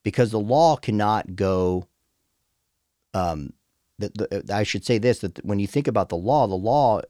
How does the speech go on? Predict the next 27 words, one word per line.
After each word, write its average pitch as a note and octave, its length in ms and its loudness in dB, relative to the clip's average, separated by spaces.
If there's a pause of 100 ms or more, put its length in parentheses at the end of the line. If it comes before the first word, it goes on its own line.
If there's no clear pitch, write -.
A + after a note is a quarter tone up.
(160)
it, G2 220 -2
it, G2 300 -4
it G2+ 140 -2
is B2 200 0
what G#2+ 120 0
it F2+ 120 0
is, - 480 0
right? F#2+ 320 -2 (600)
And - 120 -2
so A#2 80 -2
you A2+ 100 0
can't C#3 340 0
just A2+ 220 -4
overlook A#2 480 2
the G2 80 0
law F#2+ 640 4
and G2 100 -2
it G2 60 0
not G#2 220 -2
be F2+ 80 -4
completed. E2+ 640 -4 (1400)
So A2 220 2 (120)
Christ C#3 420 0
came A#2+ 380 2
and F#2 80 -2
he A#2 140 -2
fulfilled B2 840 2